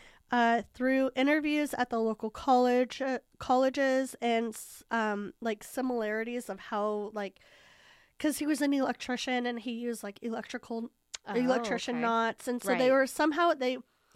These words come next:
Speaker 1: I didn't really go
Speaker 2: They
Speaker 1: deep
Speaker 2: tied
Speaker 1: into
Speaker 2: together all the
Speaker 1: Yeah,
Speaker 2: kid
Speaker 1: I didn't go
Speaker 2: bodies.
Speaker 1: deep into the investigation 'cause it was really long.
Speaker 2: Yeah.
Speaker 1: But yeah, they,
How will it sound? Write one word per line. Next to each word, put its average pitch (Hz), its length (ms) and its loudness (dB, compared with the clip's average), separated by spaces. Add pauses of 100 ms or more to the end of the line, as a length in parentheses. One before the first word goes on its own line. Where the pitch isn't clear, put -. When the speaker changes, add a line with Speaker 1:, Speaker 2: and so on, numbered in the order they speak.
(160)
Speaker 1:
I 285 160 4
didn't 339 200 4
really 269 240 2
go 233 180 2
Speaker 2:
They 226 60 -2
Speaker 1:
deep - 60 -12
Speaker 2:
tied 165 220 0
Speaker 1:
into 233 160 0
Speaker 2:
together 165 340 -4
all 160 260 -4
the 226 40 -6
Speaker 1:
Yeah, 220 280 4
Speaker 2:
kid 233 80 4
Speaker 1:
I 285 60 4
didn't 349 220 2
go 254 280 4
Speaker 2:
bodies. 226 220 -4
Speaker 1:
deep 233 240 -6
into 214 260 -6
the 202 80 -4
investigation 196 760 -8
'cause 202 220 -10
it 202 180 -6
was 190 180 -8
really 196 280 -6
long. 170 420 -6 (120)
Speaker 2:
Yeah. 147 200 -10 (300)
Speaker 1:
But 240 260 4
yeah, 233 220 4
they, 262 260 4